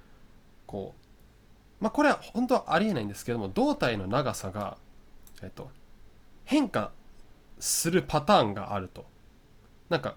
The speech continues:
こう、この時間差があり得る場合だと、なんか最初は一メートル半の胴体が、こっちではなんか二メートルになるみたいな、まあ、そんなことが、えっと、計算上ありえちゃったりするので、それはまず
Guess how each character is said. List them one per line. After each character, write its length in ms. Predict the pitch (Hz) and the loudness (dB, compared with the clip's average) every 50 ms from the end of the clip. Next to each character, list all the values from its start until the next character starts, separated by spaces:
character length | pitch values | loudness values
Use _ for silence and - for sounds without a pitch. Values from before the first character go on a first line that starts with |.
| - - - | -10 -14 -6
こ 280 | - 120 110 104 - - | -2 -2 -2 -2 -2 -8
う、 20 | - - | -14 -10
こ 140 | - - 254 | 0 4 4
の 120 | 277 311 247 | 6 6 6
時 140 | 208 240 | 4 2
間 220 | - 285 277 269 262 | 0 0 0 2 2
差 140 | - 262 247 | 2 0 0
が 200 | 240 - - 160 | 0 0 -2 0
あ 60 | 180 | 0
り 100 | 208 240 | 0 0
得 120 | 226 143 | 0 -2
る 80 | 107 92 | -2 -2
場 160 | 101 110 110 | 0 0 0
合 100 | 113 113 | 0 0
だ 100 | 113 107 | -2 -2
と、 340 | - - 147 127 98 - - - - - - - - - - - - - - - - - - - - - - - | -2 -2 -2 -2 -2 -2 -6 -12 -20 -20 -20 -20 -20 -20 -20 -20 -20 -20 -20 -20 -20 -20 -20 -16 -14 -12 -6 -4
な 100 | 165 160 | -2 -2
ん 20 | |
か 80 | - - | -2 -4
最 240 | - - 254 277 | -2 0 0 0
初 160 | 269 - - 277 | 0 0 0 2
は 220 | 240 127 - - - - - - - - - - - - - - - - | 0 0 0 -4 -10 -20 -20 -20 -20 -20 -20 -20 -20 -20 -20 -20 -14 -10
一 260 | - 135 - - 175 175 | -10 -8 -4 0 0 2
メ 180 | 180 175 170 | 4 4 4
ー 60 | 160 | 4
ト 120 | - 165 151 | 4 4 2
ル 60 | 147 | 4
半 260 | 139 170 180 151 127 | 4 4 4 4 4
の 140 | 107 101 - - 123 | 2 -2 -4 -2 0
胴 200 | - 143 139 135 | 2 4 4 4
体 240 | 135 107 95 95 | 2 0 -2 -2
が、 240 | 98 117 98 95 - - - - - - - - - - - | -2 -4 -6 -6 -8 -14 -20 -20 -20 -20 -20 -20 -20 -8 -4
こ 100 | - 185 | -4 -4
っ 60 | 185 | -4
ち 180 | - - 254 254 | -2 -2 -2 0
で 200 | 214 208 196 180 | 0 0 0 0
は 180 | 180 170 135 110 | 0 0 0 0
な 100 | 117 120 | 0 -2
ん 40 | |
か 160 | - 101 92 - | -2 -4 -6 -4
二 160 | 107 107 123 139 | -2 2 4 6
メ 120 | 156 135 | 6 6
ー 60 | 135 | 4
ト 100 | - 117 | 4 0
ル 40 | 98 | -2
に 60 | 92 | 0
な 100 | 104 110 | 0 0
る 80 | 104 95 | 0 -2
み 80 | 95 | -4
た 100 | - 98 | -6 -8
い 40 | 95 | -10
な、 60 | - | -6
ま 100 | - 131 | -4 -4
あ、 60 | 135 - 143 - - - - - - - - | -4 -4 -4 -10 -16 -20 -20 -20 -20 -20 -14
そ 180 | - - 233 247 | -6 -2 0 2
ん 40 | 254 | 2
な 80 | 262 | 0
こ 120 | 262 262 247 | 0 -2 -2
と 120 | 196 127 | -2 -2
が、 180 | 104 95 - - - - _ _ _ _ _ - - | -2 -4 -8 -10 -16 -20 _ _ _ _ _ -14 -10
え 40 | 120 | -8
っ 40 | 113 | -8
と、 100 | 117 110 | -8 -4
計 180 | - 185 185 | -2 -2 0
算 180 | 185 - 175 175 | 2 2 0 2
上 180 | 165 151 - 139 | 2 0 2 2
あ 60 | 151 | 2
り 100 | 202 190 | 2 2
え 40 | 143 | 0
ち 120 | - - | -2 -6
ゃ 40 | 95 | -10
っ 40 | - | -10
た 140 | - - | -10 -12
り 80 | 92 98 | -12 -10
す 160 | - - - | -10 -8 -6
る 80 | 113 101 | -6 -6
の 120 | 95 95 | -6 -4
で、 220 | 101 139 117 92 - | -4 -4 -4 -4 -4
そ 160 | - - 226 | -4 -2 2
れ 60 | 262 | 2
は 60 | 240 | 4
ま 160 | 220 240 214 | 6 6 4
ず 240 | 147 123 110 92 - | 4 4 0 -4 -6